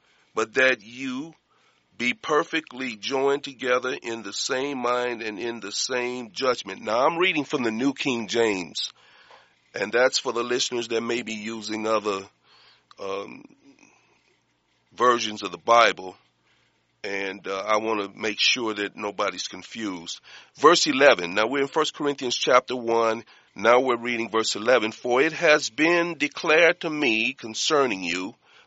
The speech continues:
my brethren, by those of close household, that there are contentions among you." Verse twelve, Now I say this, that each of you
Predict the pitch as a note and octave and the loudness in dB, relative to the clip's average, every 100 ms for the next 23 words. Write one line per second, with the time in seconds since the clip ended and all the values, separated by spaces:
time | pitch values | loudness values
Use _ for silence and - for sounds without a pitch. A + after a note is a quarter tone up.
0 | - G#2+ G2+ G2+ F#2+ F2 A#2 D3 _ _ | 2 4 4 4 4 2 -4 -10 _ _
1 | _ - A2+ G#2 B2+ C#3+ D3+ C3 A2+ - | _ 4 6 6 6 6 4 -2 -4 -6
2 | - C#3 D3 D3+ D3 - C3+ B2 - B2+ | -2 2 4 2 -2 0 2 2 0 0
3 | A2+ A2+ B2 _ - _ - G#2 - C#3+ | 0 0 -4 _ -20 _ 0 0 0 2
4 | C3+ C#3 - B2+ A#2+ B2+ - G#2 - - | 4 4 2 4 4 4 -2 -10 -4 0
5 | F3 F3 - B2+ A2+ G#2+ A#2 G#2 G#2 G#2 | 0 2 0 0 -4 -8 -6 -4 0 2
6 | F#2+ F#2+ F2 - - _ _ _ - A2+ | 0 -2 -8 -8 -20 _ _ _ -2 0
7 | A2 - B2+ B2+ C#3 C3 A2+ A#2 B2 A#2 | 0 -4 0 2 4 4 4 4 4 0
8 | - _ _ _ _ - B2+ B2+ - - | -8 _ _ _ _ 2 6 6 4 2
9 | F3 D3+ A2+ F#2+ F2 - - - - _ | 4 4 0 -4 -8 -8 -6 -8 -10 _
10 | _ _ A#2+ A#2 - D3+ F3+ - C#3+ B2 | _ _ 4 4 4 -4 0 0 0 -4
11 | A#2 F2+ D2+ | -4 -4 -8